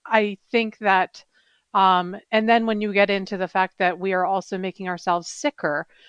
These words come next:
on top of that, it's, it really is just, um, a problem that I hope, my, my great hope still remains that we can flick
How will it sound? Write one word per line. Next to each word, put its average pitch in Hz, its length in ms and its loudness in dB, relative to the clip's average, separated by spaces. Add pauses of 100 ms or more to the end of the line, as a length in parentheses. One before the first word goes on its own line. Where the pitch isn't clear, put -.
(240)
on 180 180 -2
top 233 320 6
of 185 160 -4
that, 160 280 2
it's, - 380 -8
it 214 160 -2
really 202 420 2
is 190 280 -2
just, - 480 -2 (720)
um, 185 440 6 (120)
a 208 80 0
problem 220 640 4
that 180 340 2
I 185 380 2
hope, - 580 -2 (460)
my, 208 320 0
my 220 160 0
great 214 300 0
hope 226 320 -2
still 220 320 -2
remains 202 560 -2
that 165 260 -4
we 196 140 -6
can 180 200 -10
flick - 440 -4